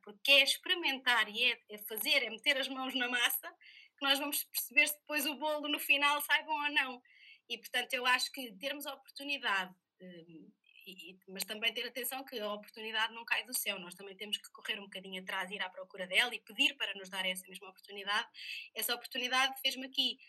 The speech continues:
eh, ter experiências e vivências que no final me disseram, "Ok, o caminho é este, então bora lá." O caminho não é este, então bora lá também, mas perceber qual então será, será o caminho. Mas todas as experiências além do Jornal da Bairrada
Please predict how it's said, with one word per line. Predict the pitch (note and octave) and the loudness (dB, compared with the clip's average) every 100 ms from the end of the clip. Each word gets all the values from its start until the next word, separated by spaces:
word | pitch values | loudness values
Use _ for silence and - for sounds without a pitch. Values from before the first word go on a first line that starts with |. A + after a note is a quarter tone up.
| _ - | _ -4
eh, | G#3 G3+ F3+ | 0 0 -2
ter | C4+ C4+ | -2 0
experiências | - - B3 D4 D4 A#3+ | 0 -2 2 4 2 -2
e | A3+ | -8
vivências | A3+ A3+ C4 D4+ D#4 - | -6 0 2 2 -2 -6
que | C#4 | -8
no | |
final | B3+ C4+ C4+ | -2 2 2
me | C4+ | 0
disseram, | B3+ A3+ G#3+ | -4 -2 -2
"Ok, | G#3+ A3 G#3 G3 | -2 0 0 0
o | |
caminho | G#3 A3+ A3+ | -6 -8 -2
é | G#3 B3 | 4 6
este, | C4 - - | 6 0 -8
então | G3+ G#3 G#3+ | -8 -8 -4
bora | G#3+ G#3+ | -4 -2
lá." | F#3+ - - | -4 -8 -12
O | B3+ | -14
caminho | D4+ D#4+ | -8 -6
não | D#4+ | 0
é | D#4 C#4 | 6 6
este, | G3 - - _ - | 4 -2 -10 _ -8
então | C#4 E4 | -4 0
bora | F#4+ E4+ | 2 4
lá | D#4+ | 4
também, | F4 D#4 C#4 C4+ _ | 2 2 4 4 _
mas | G#3+ - | -12 -8
perceber | - - G#3+ A#3 A#3+ _ | -6 -6 -4 -4 -6 _
qual | - A#3 | -8 -6
então | A3+ A#3+ B3 | -6 -10 -8
será, | - B3+ A#3+ A#3+ A#3+ | -6 -2 -2 -2 -6
será | - A#3+ | -6 -4
o | A#3+ | -6
caminho. | D#4 C4+ A#3 | -6 -8 -8
Mas | F#3 F#3+ - - _ | -10 -12 -16 -20 _
todas | C#4+ C#4 C#4 | -6 -4 -2
as | C#4 | -2
experiências | - C4+ C#4 C4 A#3 | -2 0 2 0 0
além | A3+ A3+ C4+ D4+ G3+ - - | 0 2 2 2 0 -8 -12
do | G3+ | -8
Jornal | G3+ G#3 G3 | -6 -4 -4
da | G3 | -4
Bairrada | G3 G3+ G#3+ G#3+ A#3+ | 0 2 4 2 2